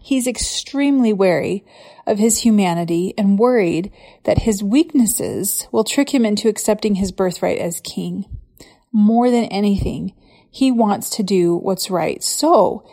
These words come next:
he avoids reclaiming the throne of Gondor until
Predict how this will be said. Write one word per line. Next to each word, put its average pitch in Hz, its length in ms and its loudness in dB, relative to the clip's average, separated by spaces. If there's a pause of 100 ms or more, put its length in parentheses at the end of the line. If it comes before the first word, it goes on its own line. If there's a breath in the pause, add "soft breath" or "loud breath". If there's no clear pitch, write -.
(140 soft breath)
he 240 180 2
avoids 247 460 2
reclaiming 202 500 0
the 185 80 0
throne 185 240 -4
of 175 80 -6
Gondor 165 600 -4 (180)
until 220 880 2